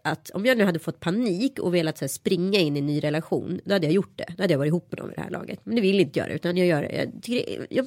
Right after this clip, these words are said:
testar mig själv på så många sätt, liksom. Jag bara så här,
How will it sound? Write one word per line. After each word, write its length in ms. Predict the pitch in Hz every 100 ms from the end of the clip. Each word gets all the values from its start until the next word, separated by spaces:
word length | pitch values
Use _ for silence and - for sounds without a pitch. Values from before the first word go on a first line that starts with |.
| 247
testar 260 | - 277 262
mig 80 | 262
själv 140 | 247
på 80 | 233
så 60 | 247
många 440 | 269 277 233 214
sätt, 180 | 214 190 _ _ - -
liksom. 320 | 175 165 175
Jag 100 | 208
bara 180 | 208 214
så 100 |
här, 140 | 175